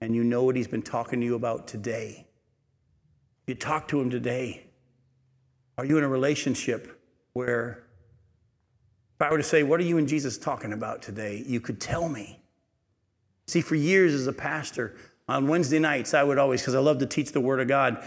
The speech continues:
we would always have prayer meeting, you know, on Wednesday nights. But I never liked prayer meeting because all we ever did was pray for the sick people never go to heaven, you know, and never really pray about stuff that was worth anything. So I would change prayer meeting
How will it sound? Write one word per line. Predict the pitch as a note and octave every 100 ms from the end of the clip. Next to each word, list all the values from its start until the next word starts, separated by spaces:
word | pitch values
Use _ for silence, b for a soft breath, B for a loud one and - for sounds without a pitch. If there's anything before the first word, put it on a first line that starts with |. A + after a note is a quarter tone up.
| B -
we | D#3
would |
always | D#3 C#3
have | C3+ G2+ -
prayer | - C#3
meeting, | A#2+ A#2 G#2 A2+
you |
know, | A2+
on | A#2+
Wednesday | B2 A#2+ A#2+
nights. | A#2 G#2 -
But | B2+
I |
never | D#3+ D3+
liked | C3+ A#2+
prayer | - C3
meeting | A#2 A2+ A#2
because | A2+ B2
all | C3+
we | C#3 C#3
ever | B2
did | B2 A#2+
was | A2+
pray | - B2
for | -
the | A#2+ G#2+
sick | C3 -
people | A#2 A2
never | A#2 A2+
go | A2 A2+
to | A2
heaven, | A#2 G#2+ G#2 - _ - B -
you | C3+
know, | B2 B2 C#3
and | B2+ A#2+
never | C#3
really | C3+ C3+
pray | C3+ C#3+
about | B2+ A#2+
stuff | - - B2+
that | C#3
was | A#2+ A2
worth | C3+ C3+ A#2+
anything. | A2 - A2+ G#2 B B -
So | E3
I | C#3+
would | F3 C#3+
change | - E3+ C#3
prayer | - E3
meeting | D3 C3 A#2+